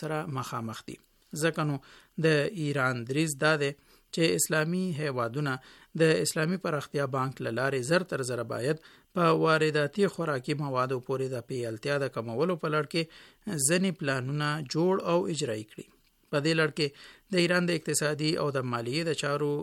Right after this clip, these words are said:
وزیر څرګنده کړه، د خوراکي امنیت اهمیت او د غلاتو واردولو ته د اسلامي هیوادونو پیلتیا ته په پام سره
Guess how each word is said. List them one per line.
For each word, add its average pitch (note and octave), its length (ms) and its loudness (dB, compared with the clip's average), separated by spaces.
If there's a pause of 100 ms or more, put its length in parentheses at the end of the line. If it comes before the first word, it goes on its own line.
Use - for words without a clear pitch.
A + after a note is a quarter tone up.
(300)
وزیر B2 340 -2
څرګنده D3 560 -2
کړه، C3+ 220 0 (480)
د E3+ 180 4
خوراکي E3 600 0 (220)
امنیت C#3+ 440 -2
اهمیت C3+ 580 -2
او D#3+ 80 4 (520)
د C#3+ 140 2
غلاتو C#3 580 2 (100)
واردولو B2+ 600 0
ته D3+ 260 -2
د C#3+ 100 -4
اسلامي C3 460 -4
هیوادونو C3 540 -2
پیلتیا A#2+ 440 -2
ته C3+ 200 -8
په A#2 120 -12
پام D#3+ 280 2
سره B2 220 -8